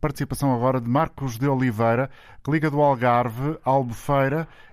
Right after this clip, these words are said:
é o sítio onde está, julgo eu. Não sei se é um algarvio de gema, se está aí de passagem ou de férias.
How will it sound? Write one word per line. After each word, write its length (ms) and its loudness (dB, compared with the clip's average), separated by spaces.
é 280 -2
o 40 -6
sítio 300 -4
onde 120 -2
está, 240 0
julgo 340 -2
eu. 160 0
Não 120 -2
sei 180 -2
se 240 -4
é 140 2
um 120 0
algarvio 580 0
de 100 -8
gema, 300 -2
se 100 -8
está 180 -2
aí 120 0
de 120 0
passagem 480 0
ou 60 0
de 80 -4
férias. 420 -4